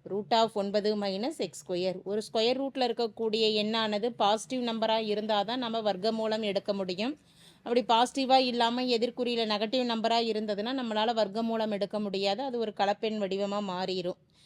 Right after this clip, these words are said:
எனவே, ஸ்கொயர் ரூட் வேல்யூவானது ப-, ஜீரோவா இருக்கலாம். அந்த ஒன்பது minus எக்ஸ் ஸ்கொயரின் மதிப்பு பூஜ்ஜியமா இருக்கலாம், அல்லது பூஜ்ஜியத்தை விட அதிகமான மதிப்பா இருக்கணுங்கிறதுனால greater than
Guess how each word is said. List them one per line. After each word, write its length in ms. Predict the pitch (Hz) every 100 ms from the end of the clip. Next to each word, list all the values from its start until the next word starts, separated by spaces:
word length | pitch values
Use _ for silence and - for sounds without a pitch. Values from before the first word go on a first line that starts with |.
| - _ -
எனவே, 380 | 214 220 220 214
ஸ்கொயர் 180 | 233 226
ரூட் 220 | 262 254 233
வேல்யூவானது 840 | 226 226 233 226 214 233 254 269
ப-, 340 | 254 214 202 165
ஜீரோவா 420 | 208 226 240 247
இருக்கலாம். 340 | 240 214 214 208
அந்த 160 | 202
ஒன்பது 340 | 190 208 220 233
minus 280 | 220 214
எக்ஸ் 220 | 214 196 -
ஸ்கொயரின் 320 | 220 220 220
மதிப்பு 340 | 208 208 214 185
பூஜ்ஜியமா 520 | 208 214 233 226 226
இருக்கலாம், 320 | 214 208 240
அல்லது 240 | 330 277 247
பூஜ்ஜியத்தை 500 | 233 233 240 233 226
விட 200 | 214 226
அதிகமான 540 | 262 202 226 233 226 226
மதிப்பா 320 | 214 208 214
இருக்கணுங்கிறதுனால 1040 | 220 208 208 220 208 202 202 190 185 196 233
greater 320 | 208 208 220
than 280 | 214 214 220